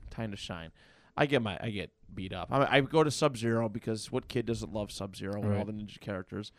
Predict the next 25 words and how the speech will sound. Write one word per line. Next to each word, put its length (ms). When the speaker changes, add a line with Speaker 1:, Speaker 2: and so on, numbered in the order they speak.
Speaker 1:
And 80
I 60
got 220
wrecked 240
in 80
the 60
first 360
round. 300
And 120
M 120
K 220
four 500
is 100
a 40
game 260
that 240
is 120
not 240
loved 220
by 140
many, 320
but 100
I 80
have 140
a, 80